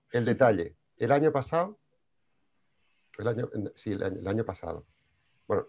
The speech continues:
sí, el año pasado, eh, me llevé una, unas, mi hija, cuando era pequeña, le compré un sobrecito de calabaza gigante.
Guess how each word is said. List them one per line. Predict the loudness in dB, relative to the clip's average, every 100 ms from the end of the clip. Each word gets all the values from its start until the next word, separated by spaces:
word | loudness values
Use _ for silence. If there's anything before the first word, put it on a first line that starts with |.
| _
sí, | -8 -8 -10 -14
el | -10
año | -10
pasado, | -10 -14 -16 _ -20 _ _ _ _ _ _ _ -4
eh, | 4 6
me | 6
llevé | 6 10 10
una, | 8 6
unas, | 4 6 8 6 2 -4 -18 -20 -20 -20 _ _ _ -10
mi | -2 -2
hija, | 2 4 6
cuando | 6 6
era | 4
pequeña, | 4 2 4 6
le | 4
compré | 2 2 6 6
un | 4
sobrecito | 0 -2 -2 0 2
de | 2 2 0 -2
calabaza | -4 0 0 -2 -6
gigante. | -6 -4 -6 -10